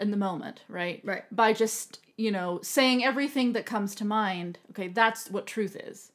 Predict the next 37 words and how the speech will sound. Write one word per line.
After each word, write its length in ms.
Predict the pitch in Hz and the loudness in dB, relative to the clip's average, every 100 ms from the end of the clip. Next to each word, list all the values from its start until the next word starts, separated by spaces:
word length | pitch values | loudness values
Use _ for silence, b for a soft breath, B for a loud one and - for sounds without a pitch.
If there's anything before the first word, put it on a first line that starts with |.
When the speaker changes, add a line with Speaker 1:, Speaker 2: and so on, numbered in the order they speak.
| - | 2
Speaker 2:
Mm-hmm. 320 | 226 220 233 | 2 2 -2
Speaker 1:
It's 140 | 196 | -4
like, 160 | 208 175 | -4 -2
if 140 | 214 220 | 0 2
I 80 | |
have 160 | 233 226 | 0 -2
a 40 | |
thought, 440 | 247 302 302 311 - b b b b _ _ _ _ - | -2 2 4 2 -4 b b b b _ _ _ _ -6
uh, 280 | 196 202 - | -2 0 2
I'm 160 | 214 | 2
gonna 160 | 220 214 | 2 -2
share 200 | - 165 | -4 -6
it. 180 | - - | -10 -10
<laughs> 20 | |
Speaker 2:
Mm-hmm. 140 | 214 220 | 0 6
Speaker 1:
I'm 160 | 240 | 8
gonna 160 | 247 233 | 8 6
be 100 | 226 | 2
completely 440 | 214 202 202 180 | 0 0 0 0
honest. 500 | 170 180 - 175 - B B B B - | -4 -4 -6 -12 -20 B B B B -2
Integrity 540 | 233 226 294 330 262 | 0 2 2 2 2
is 100 | 208 | 0
a 60 | 196 | 2
much 220 | 214 220 | -2 -2
more 120 | 214 202 - 165 | -6 -8 -10 -12
deeper 300 | 202 202 196 | -8 -6 -8
thing 360 | 190 208 156 - | -6 -6 -6 -8
because 240 | 196 214 | -8 -2
Speaker 2:
Right. 120 | 208 214 | 0 0
Speaker 1:
it's, 260 | 196 - B B B - | -4 -12 B B B -4
it's, 260 | 240 240 - | -2 -2 -4
it's 180 | 233 - | -4 -2
kind 220 | 269 277 | 0 0
of 60 | |
like 180 | 240 202 | 0 -4
taking 340 | - 233 233 220 | -6 -6 -6 -6
honesty, 760 | 175 185 208 - 254 277 269 | -6 -6 -8 -6 -6 -6 -8